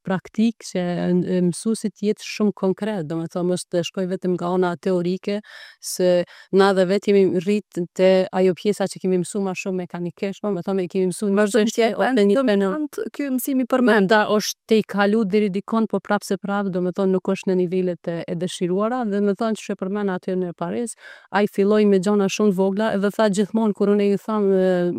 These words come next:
Speaker 1: mësuesa ose, e, profesorave të fizikës ose lëndeve shkencore që duhet me qenë praktik,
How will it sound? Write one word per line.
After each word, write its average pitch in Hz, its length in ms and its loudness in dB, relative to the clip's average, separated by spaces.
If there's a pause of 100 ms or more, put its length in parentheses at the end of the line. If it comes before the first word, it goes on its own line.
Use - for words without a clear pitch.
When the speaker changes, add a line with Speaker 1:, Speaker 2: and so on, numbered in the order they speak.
(120)
Speaker 1:
mësuesa 190 500 -2
ose, 170 260 -6
e, 170 340 -6
profesorave 190 560 -4
të 175 180 -4
fizikës 170 580 -6
ose 170 220 -6
lëndeve 170 560 -2
shkencore 202 680 -4
që 180 160 -4 (540)
duhet 202 260 2
me 190 140 2
qenë 196 240 0
praktik, 202 480 -4